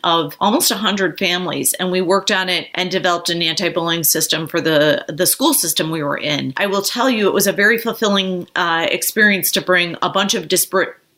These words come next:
folks and people and groups together. It wa-, it was great. At that point, um, the, um,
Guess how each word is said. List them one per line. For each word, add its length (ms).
folks 380
and 180
people 380
and 160
groups 260
together. 480
It 100
wa-, 200
it 120
was 160
great. 540
At 140
that 180
point, 580
um, 360
the, 520
um, 240